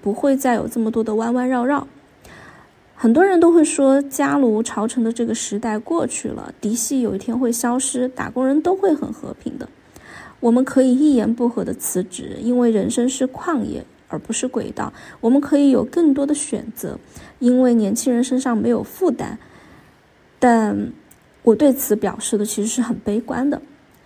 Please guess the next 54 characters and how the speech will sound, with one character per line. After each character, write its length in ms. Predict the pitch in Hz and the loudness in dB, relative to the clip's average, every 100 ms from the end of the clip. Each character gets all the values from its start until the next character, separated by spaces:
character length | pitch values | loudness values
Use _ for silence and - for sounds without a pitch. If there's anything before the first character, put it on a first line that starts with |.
| - - - | -20 -14 0
年 140 | 262 | 0
前 220 | 294 311 | 4 4
有 140 | 285 214 | 4 4
一 40 | |
部 120 | 247 | 0
电 220 | 240 285 | 2 2
影 160 | 233 214 | 2 0
叫 260 | 226 208 208 | -2 -2 -2
《年 200 | 196 190 | -2 -2
会 180 | 233 247 | -2 0
不 120 | 247 | 0
能 220 | 214 214 | -2 -2
停》， 240 | - - - - _ _ - - - - - | -8 -12 -14 -14 _ _ -20 -20 -20 -20 -8
呃， 260 | 214 202 190 | -4 -4 0
大 180 | 254 | 0
家 140 | 254 247 | 2 4
都 140 | 247 | 4
会 120 | 262 | 4
说 220 | 254 247 233 | 4 2 2
《年 160 | 214 | 2
会 100 | 233 | 2
不 120 | 247 240 | 2 0
能 140 | 220 | -2
停》 240 | 233 208 220 | -2 -2 -2
给 140 | 208 | -4
了 160 | - 208 | -4 -6
很 320 | - 240 190 | -4 -4 -4
多， 440 | - 202 202 202 - - - - - | -4 -4 -2 -4 -6 -12 -20 -20 -14
呃， 320 | - - - - | -14 -14 -12 -4
燃 340 | 220 - - | -2 -2 0
的 80 | 226 | 2
地 220 | 254 339 | 4 4
方， 240 | - - - - _ _ _ - | 2 -6 -12 -20 _ _ _ -10
然 120 | 208 | -8
后 340 | - 233 220 | -2 0 0
领 320 | 196 214 208 233 | 0 0 2 2
导， 160 | 220 | -2
所 160 | 233 240 | 0 2
有 80 | 233 | 2
的 120 | 220 | 2
领 180 | 208 220 | 0 -2
导 180 | - | -2
都 160 | 196 208 | -2 -2
应 100 | 214 | 0
该 140 | 214 | -2
去 180 | 220 - | -2 -6
看 280 | 226 - 349 | -10 -6 -6
一 60 | - | -6
看， 200 | - - | -10 -10
都 100 | 202 | -6
应 100 | 202 | -6
该 120 | 214 | -6
反 260 | 233 - - | -6 -10 -12
思。 320 | - - 208 | -10 -6 -6